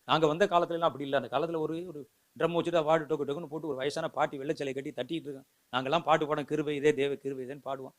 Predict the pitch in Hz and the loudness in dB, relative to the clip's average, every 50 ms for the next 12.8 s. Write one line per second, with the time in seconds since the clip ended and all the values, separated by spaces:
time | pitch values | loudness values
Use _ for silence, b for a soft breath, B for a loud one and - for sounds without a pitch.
0 | _ _ _ _ - 127 131 156 143 135 151 160 156 147 147 147 135 127 - - | _ _ _ _ -4 2 4 6 6 8 8 8 6 4 4 -2 -4 -6 -6 -8
1 | 127 - - 135 123 117 110 123 139 147 131 127 147 139 127 - - 117 113 123 | -10 -8 -8 -10 -10 -10 -10 -10 -6 -6 -4 -4 -4 -4 -6 -8 -10 -12 -14 -14
2 | 135 _ _ _ _ _ _ _ - 165 185 175 156 147 175 165 156 113 131 147 | -16 _ _ _ _ _ _ _ -4 -4 -2 -2 0 0 0 -2 0 -2 -4 -2
3 | 151 147 147 156 156 143 143 135 - 135 - - 127 - - _ _ _ _ _ | 0 2 2 2 2 2 -4 -4 -6 -8 -8 -8 -10 -10 -12 _ _ _ _ _
4 | - 147 214 208 240 220 240 233 208 196 185 185 147 127 117 143 143 117 110 110 | -12 -8 -8 -6 -4 -4 -2 0 0 0 0 -2 -4 -4 -4 -4 -6 -6 -8 -8
5 | 120 143 156 147 135 - 131 120 - _ _ _ _ _ 180 220 202 139 117 143 | -2 0 0 0 0 -4 -8 -12 -12 _ _ _ _ _ 0 2 2 2 4 4
6 | 214 269 269 277 254 220 254 254 233 202 214 214 214 202 165 160 202 233 233 135 | 4 4 4 0 0 2 2 0 6 6 4 6 4 -2 -2 -2 -2 -4 -2 -2
7 | 143 175 214 202 - 202 190 190 208 196 - _ _ _ _ _ - 180 214 175 | -4 -4 -4 -2 -2 -4 -2 -2 -4 -8 -10 _ _ _ _ _ -4 -4 -4 -2
8 | 156 175 196 185 151 147 180 185 196 185 185 180 180 165 175 175 175 170 165 165 | 2 2 2 2 4 4 8 10 10 10 10 4 4 4 4 4 4 0 -4 -4
9 | 170 165 180 175 156 156 165 185 165 170 165 175 165 170 147 147 156 185 180 170 | -6 -2 -4 -4 -2 -2 -4 -2 -2 -6 -6 -6 -10 -10 -8 -6 -6 -6 -6 -4
10 | 175 170 175 175 170 _ _ _ _ _ 120 139 156 170 156 - 131 175 180 165 | -4 -4 -4 -6 -10 _ _ _ _ _ -10 -8 -8 -4 -2 0 0 2 0 -2
11 | 135 120 139 165 208 - 143 196 190 165 - 156 175 185 160 165 151 156 143 143 | -2 0 0 0 0 0 -2 -4 -4 -2 -4 -4 -4 -4 -6 -4 -4 -6 -6 -6
12 | 147 135 151 139 135 123 135 185 240 208 170 151 123 139 131 139 | -8 -10 -8 -10 -10 -10 -10 -10 -6 -6 -6 -6 -6 -6 -2 -2